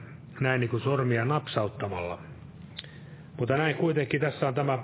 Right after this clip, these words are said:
ajatus myös siitä, että todellista opetuslapseutta ei voi olla ilman, että pysyy Jumalan sanassa. Eli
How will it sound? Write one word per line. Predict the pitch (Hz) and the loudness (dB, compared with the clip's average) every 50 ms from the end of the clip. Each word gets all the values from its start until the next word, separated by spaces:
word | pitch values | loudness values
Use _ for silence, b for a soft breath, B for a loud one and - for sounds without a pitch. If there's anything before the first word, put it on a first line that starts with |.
| - - - | -4 0 2
ajatus | 160 175 180 160 139 143 120 | 4 4 4 4 4 2 2
myös | 135 156 147 127 - | 2 2 2 2 0
siitä, | - 185 185 160 - 131 123 | 2 2 2 4 4 4 2
että | 110 - 127 | 2 2 0
todellista | 117 - 165 170 160 147 135 127 123 131 143 | 2 4 4 4 4 4 2 2 0 2 2
opetuslapseutta | 156 175 - - 143 120 120 110 - 139 143 131 - - - 117 107 101 - - - 110 98 - B B B B B B B B B B B B B - - - - - - | 2 2 2 2 2 2 2 2 2 2 0 0 0 0 0 0 0 0 0 0 0 0 0 -2 B B B B B B B B B B B B B -16 -16 -18 -18 -16 -8
ei | - 127 131 135 | -2 2 2 4
voi | 131 143 143 151 | 4 4 4 4
olla | 156 151 139 131 | 4 4 4 4
ilman, | 135 139 143 131 127 117 | 4 4 4 4 4 4
että | 113 - - - | 2 2 0 0
pysyy | - 170 180 - - 131 120 113 107 98 92 | 2 2 2 2 2 4 4 4 4 2 0
Jumalan | 113 147 160 160 151 131 117 107 104 98 - - - | 2 2 4 4 4 4 4 2 0 0 -4 -8 -10
sanassa. | - - - 165 156 151 139 110 95 - - - - - 87 - - - - - - - - - - - - - B B B B B B B B B B B B B B - - - - - - - - - - - - - - - - - - | -12 -4 0 2 2 2 2 0 -2 -4 -8 -10 -10 -10 -10 -10 -12 -14 -16 -16 -16 -16 -16 -18 -18 -18 -18 -18 B B B B B B B B B B B B B B -14 -14 -14 -16 -16 -16 -16 -18 -18 -18 -16 -16 -18 -16 -16 -14 -8 -4
Eli | 131 113 117 117 | -2 -2 -2 -2